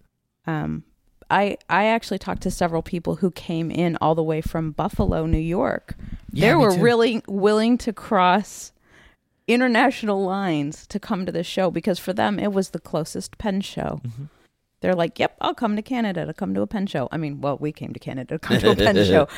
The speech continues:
Speaker 1: But yeah, they were super excited to come to Toronto to come to a pen show. So, and they said, you know, this was a big deal for them too. You know, they love to come up here for a show. So I thought that was really cool.
Speaker 2: I'm really pleased we did this.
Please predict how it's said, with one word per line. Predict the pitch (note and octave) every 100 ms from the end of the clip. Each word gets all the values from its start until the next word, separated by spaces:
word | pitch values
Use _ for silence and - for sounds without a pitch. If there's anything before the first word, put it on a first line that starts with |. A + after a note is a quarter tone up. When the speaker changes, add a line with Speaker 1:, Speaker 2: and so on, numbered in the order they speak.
| - -
Speaker 1:
But | G3 B2
yeah, | A#3 A3 D#3+
they | F3+ A3+
were | G3+
super | F#3 - F3+ F3+
excited | F3+ - F#3 G3 G#3+ F3 E3
to | -
come | - F#3+ F3+ F3+ F3
to | -
Toronto | - F3 F#3+ - F#3
to |
come | F3 F3
to | -
a | F3
pen | G3
show. | G#3 E3+ D#3 - - - _
So, | _ - E3 D#3+ -
and | F3
they | E3+
said, | F3+ F#3 F3
you | E3
know, | D#3 D#3
this | - E3+ F#3
was | F#3
a |
big | F3 F3
deal | E3+ F3+
for | - F3
them | D#3+ F3+
too. | E3+ - F#3 E3 - _ _ _ _ _ -
You | E2+
know, | D#2+ D#3+ - _ -
they | F3+ E3+
love | F3 F3+
to | -
come | - E3+
up | F3+ -
here | F3 D#3 D#3 -
for | -
a | E2+
show. | - F2 D#2+ D#3
So | - E3+
I | E2+
thought | - F3+
that | -
was | E3+
really | D#3+ D#3 -
cool. | - D3+ D#3 _ _ _ _ _ _ _ _ _ _ _ _ A2
Speaker 2:
I'm | G#2+
really | A2+ G#2
pleased | A2 F#2
we | -
did | F2+ -
this. | - -